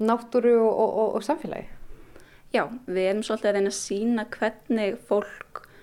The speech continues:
Speaker 2: notaði náttúruna til að lifa af, svona fram undir nítján hundrað og fimmtíu. Og þess vegna er þetta allt ekki aðskilið af því að þetta var náttúrulega bara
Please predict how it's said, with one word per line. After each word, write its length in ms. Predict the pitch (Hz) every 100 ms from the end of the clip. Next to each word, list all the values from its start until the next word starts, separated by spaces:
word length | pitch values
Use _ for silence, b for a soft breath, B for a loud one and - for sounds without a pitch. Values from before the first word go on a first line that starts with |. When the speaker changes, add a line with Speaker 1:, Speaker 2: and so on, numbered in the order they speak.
| B -
Speaker 2:
notaði 420 | 220 247 220 202
náttúruna 460 | 220 - 190 180 180
til 140 | 185
að 100 | 180
lifa 260 | 180 175 165
af, 320 | 165 156 - - - _ B B B B
svona 260 | B - 175
fram 240 | 180 175 170
undir 380 | 170 170 170
nítján 300 | 165 160 165 151
hundrað 80 |
og 80 | 160
fimmtíu. 400 | 156 - - - - _ B B B
Og 60 | 190
þess 200 | 185 -
vegna 200 | 180 175
er 220 | 180 190
þetta 240 | 180 165 160
allt 400 | - - - - -
ekki 300 | 190 - 165
aðskilið 640 | 165 175 - - 165 160 156
af 140 | 180
því 80 | 160
að 160 | 156 151 -
þetta 180 | 180 160
var 140 | 170 196
náttúrulega 260 | 196 170
bara 200 | 175 175